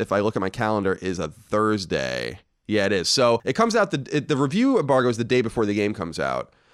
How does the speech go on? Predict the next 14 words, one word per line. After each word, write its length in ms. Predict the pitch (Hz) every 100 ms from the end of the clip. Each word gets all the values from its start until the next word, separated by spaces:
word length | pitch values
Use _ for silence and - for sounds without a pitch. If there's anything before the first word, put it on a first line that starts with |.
| -
And 120 | 131
I 40 | 156
was 120 | 165
struggling 460 | - 233 226 180
with, 120 | 131 120
like, 220 | 113 113
should 160 | -
we 140 | 120 123
delay 360 | 113 110 143
the 160 | 185 160
episode 360 | 120 120 127 107
again 460 | 98 78 117 120
next 260 | 101 73 -
week? 320 | 80 69 -